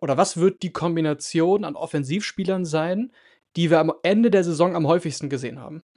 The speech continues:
Also ich kann vielleicht ganz kurz aufzählen, äh, wir haben Cani Chukwuemeka,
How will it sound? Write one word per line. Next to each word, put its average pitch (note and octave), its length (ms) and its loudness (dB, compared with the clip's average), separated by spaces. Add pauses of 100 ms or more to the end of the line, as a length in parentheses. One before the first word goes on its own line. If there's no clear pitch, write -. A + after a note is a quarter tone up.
(140)
Also D#3+ 180 0
ich D#3+ 80 -2
kann F3+ 220 0
vielleicht F3 260 -2
ganz F#3+ 220 -2
kurz F#3+ 160 0
aufzählen, F3+ 500 -2 (300)
äh, D3+ 240 -2
wir D3+ 80 -2
haben D#3 360 -2
Cani G#3 200 0
Chukwuemeka, E3+ 720 -2